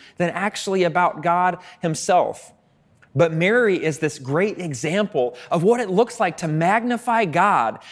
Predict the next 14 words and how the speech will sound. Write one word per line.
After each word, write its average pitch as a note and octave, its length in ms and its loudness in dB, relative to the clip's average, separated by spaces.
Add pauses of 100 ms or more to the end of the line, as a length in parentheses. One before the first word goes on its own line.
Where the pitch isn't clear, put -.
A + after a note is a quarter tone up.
(140)
and D#3 180 0
his A#3 460 0
actions E3+ 800 -4 (200)
in D#3 280 -2
our D3+ 220 -2
lives C#3 600 0 (800)
and C3+ 100 -4
to D3 80 -2
keep E3 280 -6
a C3+ 40 -10
humble D#3 320 -4
perspective B2 800 -8 (500)
of A2+ 160 -6
self. G2+ 540 -4